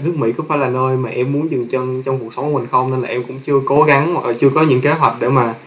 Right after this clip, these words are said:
mà, ờ, cố gắng lấy được cái, ờ, H một B hoặc là cái,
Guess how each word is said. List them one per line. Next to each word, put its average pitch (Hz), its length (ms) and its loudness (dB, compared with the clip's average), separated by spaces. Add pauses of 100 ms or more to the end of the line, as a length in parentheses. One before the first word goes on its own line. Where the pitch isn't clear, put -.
(440)
mà, 117 340 2
ờ, 107 500 4 (340)
cố 151 160 6
gắng 156 260 4
lấy 151 140 6
được 135 200 4
cái, 147 280 6
ờ, 123 240 4 (320)
H 160 140 -4
một 135 180 -2
B 135 60 2
hoặc 135 300 6
là 117 180 2
cái, 156 240 4